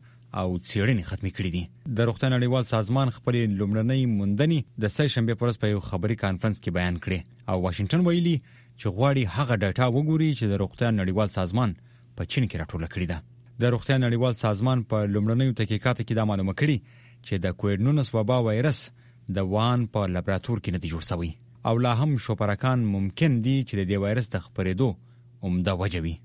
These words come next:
د کرونا وایرس وبا د تیر کال د دسمبر په میاشت کې د چین په وان ښار کې پیدا او بیا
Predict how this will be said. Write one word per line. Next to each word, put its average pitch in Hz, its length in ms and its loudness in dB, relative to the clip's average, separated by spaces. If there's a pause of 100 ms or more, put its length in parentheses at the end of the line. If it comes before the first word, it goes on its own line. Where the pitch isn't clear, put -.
(500)
د 117 200 2
کرونا 131 320 2
وایرس 127 260 0
وبا 120 280 2
د 110 100 -4
تیر 113 240 0
کال 113 180 2
د 101 140 0
دسمبر 101 340 0
په 104 120 0
میاشت 110 200 -2
کې - 360 -6
د 98 120 -2
چین 131 240 2
په 107 120 0
وان 110 220 2
ښار 113 200 0
کې - 160 -6
پیدا 107 220 2 (160)
او 110 40 0 (140)
بیا 104 120 2